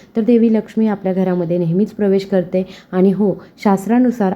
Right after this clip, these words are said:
आपल्या घराच्या दरवाजामध्ये पितरांचाही वास मानला जातो, त्यामुळे घराचे मुख्य प्रवेशद्वार स्वच्छ आणि नीटनेटके ठेवणं अत्यंत आवश्यक आहे. रोज सकाळी उठल्यावर घराची साफसफाई करताना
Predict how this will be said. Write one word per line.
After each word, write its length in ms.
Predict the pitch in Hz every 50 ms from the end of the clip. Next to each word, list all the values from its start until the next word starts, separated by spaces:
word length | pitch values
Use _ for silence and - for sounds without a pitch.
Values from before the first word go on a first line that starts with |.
| -
आपल्या 300 | - 190 196 190 175 175
घराच्या 400 | 190 220 220 214 214 202 - 214
दरवाजामध्ये 640 | 202 202 185 180 170 170 165 185 185 202 190 180 160
पितरांचाही 720 | 160 - 190 180 190 185 180 185 185 185 202 180 180 214
वास 240 | 208 208 196 190 196
मानला 280 | 202 196 190 185 185 185
जातो, 360 | 180 185 175 175 185 185 185 - - - - _ _
त्यामुळे 400 | - 247 254 240 220 202 196 202
घराचे 400 | 196 202 190 180 180 185 - 190
मुख्य 280 | 185 185 180 180 214 220
प्रवेशद्वार 520 | 220 220 196 180 180 175 180 175 170 175
स्वच्छ 400 | 170 170 - 214 214 220 - -
आणि 380 | 170 175 180 185 180 190 202 208
नीटनेटके 560 | 202 190 180 185 - 185 170 165 170 - 190
ठेवणं 380 | 185 190 196 226 226 208 165 160 160 - - - - _ -
अत्यंत 400 | 196 190 190 - 233 233 220 -
आवश्यक 680 | 170 180 - - - 160 156 165 160 - 165 160 160
आहे. 160 | 160 147 156 156 - - - - -
रोज 200 | 180 196 196 202
सकाळी 280 | 202 - 214 208 202 208
उठल्यावर 460 | 220 208 196 196 196 208 214 196 175 170
घराची 380 | 175 185 175 180 175 175 196
साफसफाई 600 | 196 - 196 180 190 - - 175 170 - 214 226
करताना 500 | 233 226 202 165 - - 196 196 196 180